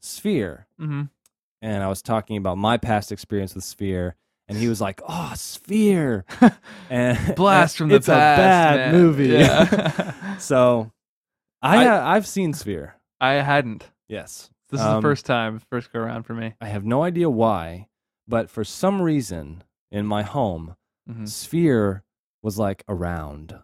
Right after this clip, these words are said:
Speaker 1: I think my brother watched
Speaker 2: <laughs> In a
Speaker 1: it.
Speaker 2: V H S
Speaker 1: My
Speaker 2: or something?
Speaker 1: I don't, I think, like, I
Speaker 2: Yeah.
Speaker 1: don't know how or why. My brother saw it maybe, and he probably introduced it. He saw it at a friend's house. I don't know. I have no idea. He's three years older than me.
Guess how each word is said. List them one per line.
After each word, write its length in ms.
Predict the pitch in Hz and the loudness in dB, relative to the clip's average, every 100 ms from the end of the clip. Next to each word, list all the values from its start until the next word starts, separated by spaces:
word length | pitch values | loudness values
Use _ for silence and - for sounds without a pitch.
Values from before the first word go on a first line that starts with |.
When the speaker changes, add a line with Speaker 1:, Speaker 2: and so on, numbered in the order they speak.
| _ _ - | _ _ -10
Speaker 1:
I 60 | 120 | -2
think 200 | 190 170 | -2 2
my 120 | 165 | 0
brother 440 | 120 107 104 123 123 | 2 0 2 2 2
watched 360 | 120 123 - | 2 -2 -4
Speaker 2:
<laughs> 0 | |
In 80 | 131 | -4
a 40 | |
Speaker 1:
it. 80 | 120 | -2
Speaker 2:
V 80 | 123 | -2
H 280 | 117 120 - | -2 -2 -2
S 300 | 113 123 156 | -2 -2 -2
Speaker 1:
My 80 | 113 | -4
Speaker 2:
or 60 | |
something? 220 | 143 156 151 | -2 -4 -4
Speaker 1:
I 120 | 175 | -2
don't, 140 | 226 127 | -2 -4
I 80 | |
think, 840 | 131 - - - 131 139 226 320 240 | -8 -14 -20 -14 -8 -4 -4 -6 -6
like, 280 | 147 135 - | -2 -2 -2
I 60 | |
Speaker 2:
Yeah. 60 | 123 | 0
Speaker 1:
don't 160 | 180 170 | 0 0
know 100 | 160 | -2
how 320 | 143 156 165 | 0 0 2
or 120 | 123 | 2
why. 440 | 107 110 120 151 | 2 0 0 -2
My 140 | 135 123 | -2 -2
brother 300 | 131 160 165 | 2 2 0
saw 380 | - 131 131 135 | -4 -2 0 0
it 100 | 117 | -2
maybe, 500 | 135 131 135 135 117 | -4 -2 -2 -2 -4
and 100 | 107 | -4
he 120 | 120 | -6
probably 300 | 131 120 117 | -4 -4 -4
introduced 480 | 117 113 107 113 - | -6 -6 -4 -4 -4
it. 120 | 107 | -6
He 100 | 107 | -6
saw 180 | 98 107 | -6 -4
it 20 | |
at 60 | 95 | -4
a 60 | |
friend's 280 | 90 127 120 | -4 -4 -4
house. 240 | 120 104 90 | -2 -4 -6
I 100 | 87 | -10
don't 140 | 87 | -10
know. 140 | 85 | -10
I 20 | 82 | -10
have 120 | 92 | -8
no 140 | 98 | -6
idea. 200 | 92 87 | -4 -6
He's 140 | 98 - | -8 -4
three 140 | 127 | -2
years 140 | 110 | 0
older 160 | 104 101 | 0 -2
than 120 | 98 | -4
me. 220 | 101 98 | -4 -6